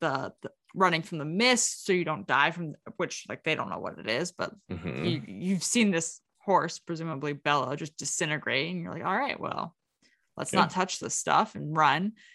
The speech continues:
Speaker 1: And now you're being hunted by wolves.
Speaker 2: Right. Well, and so
Speaker 1: While you're probably hungry and
Speaker 2: Yeah.
Speaker 1: thirsty and delirious, like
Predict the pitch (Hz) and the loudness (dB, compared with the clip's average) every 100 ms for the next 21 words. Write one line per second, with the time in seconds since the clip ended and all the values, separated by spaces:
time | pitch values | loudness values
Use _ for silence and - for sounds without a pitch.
0 | _ _ - 190 175 170 - _ 180 160 | _ _ 0 2 4 0 -6 _ 0 4
1 | 147 175 170 175 175 160 165 156 151 170 | 4 4 -2 -4 -6 -4 -6 -4 -4 -4
2 | 143 143 - - - - - _ _ _ | -4 -4 -6 -8 -12 -16 -16 _ _ _
3 | _ _ _ _ _ - 143 - - - | _ _ _ _ _ 6 8 8 2 -6
4 | - 120 - 135 113 139 107 98 - _ | 8 10 10 6 10 12 12 8 2 _
5 | _ - - - _ _ _ _ 190 214 | _ -20 -20 -20 _ _ _ _ 8 10
6 | 240 262 240 240 202 170 185 196 165 165 | 10 8 6 6 6 4 4 4 2 2
7 | 156 - 160 147 143 143 156 - _ _ | 0 -2 0 2 2 0 -6 -10 _ _
8 | _ _ - 160 151 - 143 143 156 156 | _ _ 2 4 2 -4 -2 -2 -4 -2
9 | 143 147 - - - - - - - | -2 0 -2 -2 -4 -6 -10 -10 -12